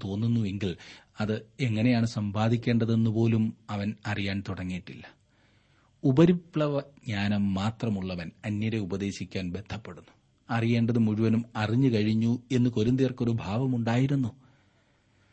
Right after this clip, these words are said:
ഇനി മൂന്നാം വാക്യത്തിൽ, "ഒരുത്തൻ ദൈവത്തെ സ്നേഹിക്കുന്നു എങ്കിലോ അവനെ ദൈവം അറിഞ്ഞിരിക്കുന്നു." നാം അറിവിനാലല്ല, സ്നേഹത്താൽ നയിക്കപ്പെടുന്നതാകണം. ദൈവസ്നേഹം നിഗളമില്ലാത്ത ജ്ഞാനത്തെ നമുക്ക് തരികയും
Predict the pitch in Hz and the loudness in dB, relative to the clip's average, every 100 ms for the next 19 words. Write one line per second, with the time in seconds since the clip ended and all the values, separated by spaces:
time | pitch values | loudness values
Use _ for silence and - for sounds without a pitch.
0 | _ _ _ _ 165 143 139 165 143 117 | _ _ _ _ 4 6 6 4 4 4
1 | 123 131 120 139 160 156 120 127 135 127 | 2 2 2 2 0 2 2 2 0 -2
2 | 113 107 117 123 123 107 98 98 82 - | -2 -2 -4 -2 0 0 -2 -2 -4 -8
3 | - 101 101 107 - 117 101 101 95 - | -8 -4 -2 -2 -4 -2 0 0 -2 -6
4 | - 98 92 78 73 - - _ _ _ | -6 -4 -4 -6 -10 -14 -18 _ _ _
5 | _ - 135 147 180 - - - 113 160 | _ -2 4 6 4 -2 -8 2 4 6
6 | 190 202 214 139 95 90 - 123 127 160 | 6 6 4 2 -2 -6 -2 0 2 -2
7 | - 170 160 101 107 123 117 117 113 110 | -2 -2 0 0 -2 -4 -6 -4 -2 -2
8 | 87 85 78 76 _ _ - 101 104 104 | -2 -6 -8 -14 _ _ -6 -2 -2 -2
9 | 107 107 151 - - - - 120 123 147 | -4 -4 -4 -8 -20 -10 0 6 8 10
10 | 151 160 160 180 175 - 104 101 104 107 | 8 8 4 2 -2 0 0 0 -2 -4
11 | 90 90 - 90 87 90 80 | -4 -6 -6 -6 -4 -4 -6